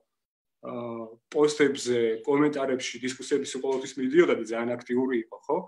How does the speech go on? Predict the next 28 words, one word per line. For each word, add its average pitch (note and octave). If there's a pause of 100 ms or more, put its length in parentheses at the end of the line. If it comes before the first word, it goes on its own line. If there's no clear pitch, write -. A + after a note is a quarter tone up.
(220)
ანუ B2
მახსენდება, C#3+
რომ G#2+
მანამდე E3 (300)
ეტაპის D3+
დისკუსიები C3
ბევრად F3
რაციონალური B2
არის, E3+
ანუ -
ბევრად F#3
უფრო, E3+
ანუ B2
საუბარი D3
მიდის, A#2+
ე, A2+ (600)
რაღაცა F#3+
ის D#3+
არგუმენტების D3
დონეზე C#3+ (100)
გასაგებია, D#3 (120)
რაღაცა D#3 (240)
იყო C3 (520)
ასთა A2+
სხვადასხვაობები D#3+
და B3+
აი, A3
რაღაც G#3+